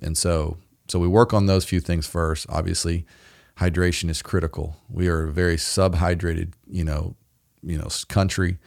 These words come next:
Um, a lot of countries don't drink as much water as we do, but then they don't live as inflammatory as we do. So getting rid of metabolic waste, you need fluids to do that. So, and then movement.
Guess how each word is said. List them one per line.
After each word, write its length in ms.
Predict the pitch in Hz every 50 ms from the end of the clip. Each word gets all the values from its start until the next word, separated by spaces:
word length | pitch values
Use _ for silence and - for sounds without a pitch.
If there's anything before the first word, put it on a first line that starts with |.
| - - - - - _ _ _ -
Um, 260 | 85 80 78 78 78
a 40 | 85
lot 160 | 92 95 104
of 40 | 110
countries 320 | - 120 107 101 107 95
don't 180 | 87 101 98 87
drink 220 | 82 92 92 92
as 80 | 117 104
much 200 | 117 113 107 -
water 200 | - 110 110 110 110
as 120 | 110 107 110
we 140 | 113 120
do, 180 | 117 120 117 117
but 120 | 107 - 78
then 200 | 82 85 85 80
they 100 | 82 85
don't 160 | 82 82 -
live 320 | 80 85 85 82 82 78 76
as 160 | 78 76 76
inflammatory 640 | 78 78 76 - - 87 82 80 76 - - - 52
as 80 | 53 -
we 60 | -
do. 160 | - - 71 - - _ _ _ _ _ _ _
So 260 | _ - - - 82 82 - - - 85
getting 240 | 90 98 107 104
rid 160 | 95 92 95 90
of 100 | 78 -
metabolic 480 | 85 87 87 85 78 85 82 78 78
waste, 340 | - 85 85 87 82 - -
you 80 | - 80
need 340 | 78 78 78 80 80 78 -
fluids 320 | - 82 78 78 73 -
to 100 | - 78
do 160 | 76 78 78
that. 260 | 80 87 - - - - - - _ - - - - - - - - - - _ _
So, 340 | - - 92 85 80 78 82
and 160 | 82 85 87
then 160 | 95 98 92
movement. 400 | 92 92 90 80 76 73 - -